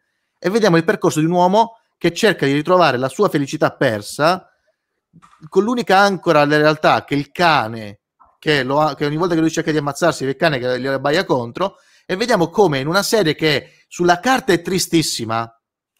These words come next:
perché lui lavora in un giornale tipo Metro, quelli gratis, che vengono dati nella cittadina, va a intervistare persone che ti raccontano di come hanno trovato un dente uguale a Freddie Mercury, no? Il dente di Freddie Mercury, proprio un dente che somiglia a Freddie Mercury. Lui fa queste interviste qua,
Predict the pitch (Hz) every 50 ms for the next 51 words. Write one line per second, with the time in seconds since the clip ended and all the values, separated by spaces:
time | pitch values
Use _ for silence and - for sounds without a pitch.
0 | _ _ _ _ _ _ _ - 131 131 - 165 185 214 196 175 151 156 156 151
1 | 156 156 151 160 156 180 196 190 165 147 147 - 156 151 160 156 147 - 127 127
2 | 117 139 135 131 127 143 131 127 131 127 131 135 131 127 - - - 131 123 120
3 | 120 123 127 131 135 139 131 131 131 131 123 - 131 - 139 131 139 147 135 123
4 | - - - - _ - 151 165 160 170 160 156 170 170 - 190 185 170 147 160
5 | 151 - - 185 175 165 - 147 - 151 147 147 - - 170 170 156 160 143 147
6 | 139 - 180 170 160 147 - - _ _ _ _ _ _ _ - 147 156 160 -
7 | 180 180 175 165 165 160 156 160 185 190 180 156 160 160 147 139 156 170 170 180
8 | 170 165 170 175 170 170 - _ _ _ - 135 143 143 139 139 135 135 135 -
9 | - - 170 160 156 160 170 160 143 - - 127 113 110 143 196 208 165 135 147
10 | 143 147 131 123 131 131 131 131 131 120 107 - 110 120 147 147 143 151 151 156
11 | 190 190 170 165 - 147 - - 170 170 170 170 156 135 - 139 131 131 131 131
12 | 110 107 - - 120 113 117 120 - _ _ _ _ _ - 156 156 160 147 -
13 | 165 156 - 151 143 139 151 151 151 147 - 165 147 135 120 101